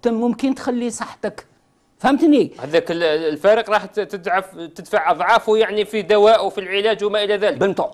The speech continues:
Speaker 1: لأن هذا المشكل
Speaker 2: مم.
Speaker 1: تاع التسممات ما بداش اليوم، راهو عنده سنوات وسنوات. الميزان، المال، المال، الميزانية اللي راك تخسرها في العلاج، ال-، ال-، الإنعاش وكلش. باه ما تخسرش دراهم كبار، هذه أنا نقولها من بكري.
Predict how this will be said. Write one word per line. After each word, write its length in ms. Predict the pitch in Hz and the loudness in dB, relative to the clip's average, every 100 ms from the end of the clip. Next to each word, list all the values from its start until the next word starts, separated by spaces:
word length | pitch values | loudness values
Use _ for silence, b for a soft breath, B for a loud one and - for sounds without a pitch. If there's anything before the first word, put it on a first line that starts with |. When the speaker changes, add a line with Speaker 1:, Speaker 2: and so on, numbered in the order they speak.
| - | -2
Speaker 1:
لأن 420 | 156 - 185 196 | 0 0 0 0
هذا 340 | 170 165 185 | 2 4 2
المشكل 540 | 180 175 156 - - 135 | 0 -2 -4 -4 -4 -4
Speaker 2:
مم. 180 | 123 139 | -4 -4
Speaker 1:
تاع 140 | 127 | -4
التسممات 880 | 123 - 131 143 123 131 120 104 - _ b b | -6 -8 -6 -4 -4 -2 -4 -6 -12 _ b b
ما 100 | 147 | 0
بداش 360 | 151 - 285 285 | 2 4 2 0
اليوم، 380 | 240 175 156 131 b - | -2 0 -2 -6 b -2
راهو 200 | 165 151 | 0 0
عنده 260 | 151 151 | -2 -4
سنوات 640 | 147 - 139 147 202 262 170 | -6 -6 -4 0 2 0 -2
وسنوات. 640 | 170 - 131 117 101 - B B - | -6 -6 -8 -8 -10 -12 B B 2
الميزان، 720 | 339 294 262 247 170 214 202 196 | 4 4 2 2 2 2 2 -2
المال، 500 | 196 190 220 156 143 | -2 4 4 4 0
المال، 440 | 139 170 151 104 - _ _ _ - | -4 -4 -6 -8 -14 _ _ _ -2
الميزانية 680 | 226 226 214 170 190 214 220 | 2 2 4 4 4 2 2
اللي 160 | 208 | 2
راك 180 | 185 180 | 0 -4
تخسرها 540 | - - - 170 190 | -10 -8 -2 2 2
في 120 | 208 196 | 0 -4
العلاج، 600 | 156 165 147 240 - - _ _ _ _ _ 101 | -2 0 2 -2 -4 -14 _ _ _ _ _ -12
ال-، 160 | 110 | -6
ال-، 240 | 117 117 - | -4 -4 -4
الإنعاش 720 | 120 135 143 123 110 127 120 123 | -4 -2 -2 0 -2 -2 -4 -6
وكلش. 500 | - 95 95 - _ _ _ _ _ _ | -8 -10 -12 -16 _ _ _ _ _ _
باه 240 | 269 339 285 | 0 4 4
ما 120 | 254 | 4
تخسرش 480 | 240 - - 196 156 | 0 -4 -2 -2 -2
دراهم 400 | 170 165 151 139 | -2 -2 -2 -6
كبار، 420 | 135 131 147 117 | -2 0 2 0
هذه 240 | 143 220 247 | -4 -2 -2
أنا 120 | 220 | -4
نقولها 440 | - 190 170 156 | -4 -4 -4 -6
من 160 | 143 131 | -8 -8
بكري. 420 | 117 160 113 95 | -8 -10 -12 -18